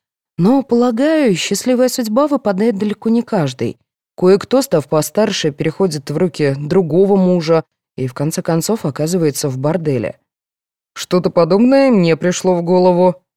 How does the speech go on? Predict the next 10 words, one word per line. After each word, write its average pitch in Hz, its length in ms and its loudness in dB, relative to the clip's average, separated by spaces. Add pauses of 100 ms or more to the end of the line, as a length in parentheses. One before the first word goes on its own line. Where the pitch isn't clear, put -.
(120)
согласился 151 640 -6
Дмитриев. 135 580 -4 (560)
«В - 60 -14
случае 247 400 2
с - 80 -4
Ниной 269 400 2
у 190 180 4
аукциониста 185 840 2
случился 151 560 -2
облом. 123 460 -4